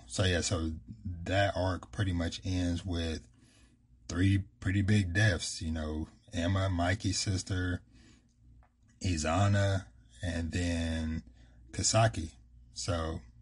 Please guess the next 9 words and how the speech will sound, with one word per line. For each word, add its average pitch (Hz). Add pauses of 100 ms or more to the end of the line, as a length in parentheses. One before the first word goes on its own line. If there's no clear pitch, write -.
(100)
Kisaki 90
is 85
f-, -
officially 90
out 92
of 95
the 104
story 123
now 85